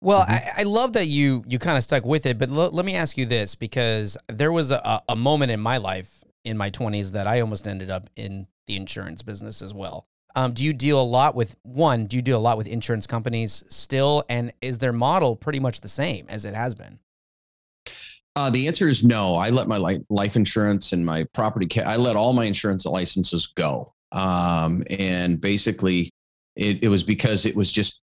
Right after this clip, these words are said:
Speaker 3: not worth my time anymore. I mean, in the financial advisory side and the things that I do for my clients and the planning and the asset management and stuff like that, it's just way more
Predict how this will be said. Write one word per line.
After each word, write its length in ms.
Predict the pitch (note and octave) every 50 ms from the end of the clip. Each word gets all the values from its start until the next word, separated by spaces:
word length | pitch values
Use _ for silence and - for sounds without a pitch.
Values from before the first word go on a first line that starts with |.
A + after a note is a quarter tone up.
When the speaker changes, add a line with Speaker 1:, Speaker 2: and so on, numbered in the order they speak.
| -
Speaker 3:
not 240 | - F#2+ - C3 B2
worth 160 | D3 E3+ -
my 140 | - F#2 F2+
time 340 | E2+ - G2 G2 G2+ A2+ A#2+
anymore. 520 | G2 C#2 C2+ C#2+ C2+ C2+ - G2 - - - -
I 40 | F#2+
mean, 240 | F#2 F#2 F#2 F#2 F#2
in 220 | - G2+ G#2 G2
the 60 | F2+ F2+
financial 480 | - - A2 G2+ G2+ G#2 G2 - G2
advisory 580 | F#2 D#2+ D2+ F#2+ G2+ A2+ C3 B2+ A#2+ F#2+ F2+ F#2
side 460 | - - - F2 F2 E2+ E2+ F2 D#2+
and 140 | F2 E2+ E2+
the 40 | F2+
things 300 | - - G#2 G2+ F#2+ -
that 100 | G2+ E2+
I 100 | F#2 F#2
do 160 | E2 G2 G2
for 120 | G2 - F2+
my 140 | E2+ E2
clients 540 | F2+ - - F2+ F2+ F2+ F#2 F#2 F2+ F2 -
and 100 | E2 D2
the 60 | D2
planning 500 | - - - G2 F#2+ F#2 F#2 F#2 F#2 F#2
and 80 | F2 D#2
the 80 | D2+ C#2
asset 340 | D2 F#2 F2+ E2+ - - - F2+
management 380 | F#2+ F#2 F#2 F2 E2 - D2+
and 80 | - -
stuff 200 | - F#2 F2 -
like 140 | D#2+ E2 -
that, 140 | G#2 G2 F2
it's 80 | E2
just 180 | - A2 - -
way 180 | G2+ G2+ G2 F#2+
more 360 | F#2 F2+ F2 E2 D2+ D2+